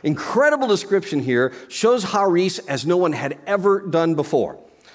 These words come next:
Using everything that came before, you'll see why we had to go through all that. Using everything that came before, John details how grace came to humanity. Not to just some,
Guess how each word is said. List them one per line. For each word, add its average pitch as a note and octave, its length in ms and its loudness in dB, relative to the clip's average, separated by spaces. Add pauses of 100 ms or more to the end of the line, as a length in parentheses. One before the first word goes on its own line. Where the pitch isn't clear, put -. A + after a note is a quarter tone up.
(120)
Using E3 440 0
everything A3+ 520 0
that G3 100 0
came F#3+ 220 -2
before, D#3+ 260 -2
you'll D3 160 0
see F3 300 -2
why D3+ 260 0
we D3+ 200 0
had D3+ 320 -6
to C#3+ 40 -8
go C3 160 -2
through F#3 240 0
all A2+ 80 2
that. G#2 180 -4
Using D3 240 -2
everything G#3 260 0
that F#3+ 100 -2
came F3+ 180 -2
before, D3+ 320 0
John C#3 320 -2
details A#2+ 560 -4 (300)
how B2+ 160 -8
grace D3 500 -4
came G#2 640 -10 (800)
to - 120 -20
humanity. A2 800 -18 (760)
Not - 240 -8
to F3+ 140 -10 (280)
just C#3 220 -10
some, A#2 520 -6